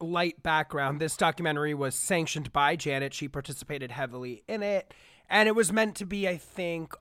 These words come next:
a bit of a record straightener or some sort of way for her to address numerous controversies that have swirled around her and had a very profound effect on her position in culture and her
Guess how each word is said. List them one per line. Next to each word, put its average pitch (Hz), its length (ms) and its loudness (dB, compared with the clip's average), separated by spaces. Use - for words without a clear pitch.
a 151 100 0
bit 156 480 0
of 147 180 -2
a 127 640 -2
record 170 460 -4
straightener 202 1200 -4
or 139 460 0
some 160 340 -4
sort 156 240 -2
of 143 180 -6
way 143 240 -4
for 139 220 -8
her 139 240 -6
to 135 400 -8
address 160 600 2
numerous 151 320 -4
controversies 151 800 -8
that 147 100 -8
have 143 100 -12
swirled 139 440 -6
around 147 340 -2
her 139 380 -6
and 135 280 2
had 139 200 0
a 131 160 -4
very 240 260 6
profound 165 460 0
effect 139 400 -4
on 127 240 -6
her 120 300 -10
position 143 420 -6
in 131 100 -6
culture 127 480 -6
and 110 220 -10
her 135 640 0